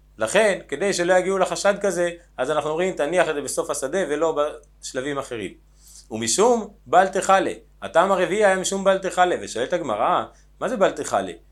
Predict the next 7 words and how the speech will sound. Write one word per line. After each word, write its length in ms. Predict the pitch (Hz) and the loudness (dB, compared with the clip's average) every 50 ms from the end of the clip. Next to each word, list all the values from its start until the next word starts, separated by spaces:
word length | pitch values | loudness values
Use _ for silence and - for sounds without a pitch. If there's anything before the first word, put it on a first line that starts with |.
| _ _ - | _ _ -4
זה 120 | 107 147 | 0 0
הפסוק 380 | 175 175 180 - - 196 190 190 | 2 2 0 0 0 0 0 -2
שצריך 300 | - - - 175 160 160 | -4 -4 -2 -2 0 2
לה-, 280 | 165 160 147 151 147 | 4 2 2 2 -2
לה-, 360 | 139 139 135 135 135 135 131 127 | 0 2 2 2 2 0 -6 -10
צריך 400 | - - 139 143 135 143 156 151 - _ _ _ _ - | -6 -4 -2 -2 -2 -4 -4 -8 -12 _ _ _ _ 0
להשאיר 600 | 131 143 139 139 - 170 156 160 156 160 170 165 | 0 0 2 0 0 -2 -2 -2 -4 -4 -6 -10